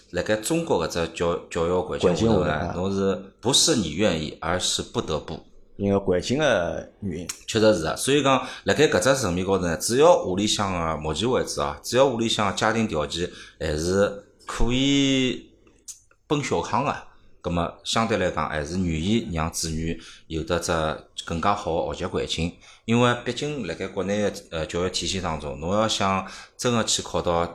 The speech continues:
Speaker 1: 九八五、二幺幺搿种学堂，
Speaker 2: 还是老难的。
Speaker 1: 哎，是，是确实有难度的，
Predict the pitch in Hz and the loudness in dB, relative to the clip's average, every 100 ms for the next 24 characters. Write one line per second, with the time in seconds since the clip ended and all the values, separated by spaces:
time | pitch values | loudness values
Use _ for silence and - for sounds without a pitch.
0 | - _ 76 73 98 101 78 - 82 80 | -12 _ -6 0 2 2 0 0 0 2
1 | 80 85 87 - - _ - - 80 71 | 0 2 0 -2 -12 _ -12 -6 -2 -2
2 | 71 76 98 95 92 85 87 90 85 - | 0 2 4 4 2 2 0 -2 -6 -6
3 | 92 82 82 - - 87 - 90 90 90 | -2 0 0 -2 -6 -4 -4 0 2 2
4 | 78 73 78 - | -2 -4 -4 -6